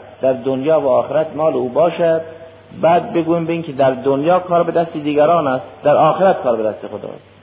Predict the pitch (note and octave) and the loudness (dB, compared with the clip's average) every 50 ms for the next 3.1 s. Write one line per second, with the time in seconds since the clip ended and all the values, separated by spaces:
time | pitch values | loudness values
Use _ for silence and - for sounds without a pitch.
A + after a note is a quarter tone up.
0 | - - _ _ - - - - - - - - - - - - - F3 G3 G3+ | -20 -20 _ _ -20 -20 -20 -20 -20 -20 -20 -20 -20 -20 -12 -6 -2 2 2 4
1 | G3+ G3 G3 G3 - C#3+ C#3+ C3+ B2 B2 B2 C3 D3 D#3+ F3 F3+ F3+ - E3 D#3 | 4 2 0 -2 -2 0 0 0 2 0 0 2 4 4 4 2 0 -4 -8 -6
2 | C#3+ D#3 D3+ D3 C#3+ C#3 B2+ B2+ B2 A2+ A2+ A2+ - - C#3 C#3+ D3 - - C#3+ | -2 0 2 2 2 0 0 -2 -4 -4 -4 -6 -6 -4 -2 -2 -2 -2 -4 -4
3 | C#3 B2+ | -4 -4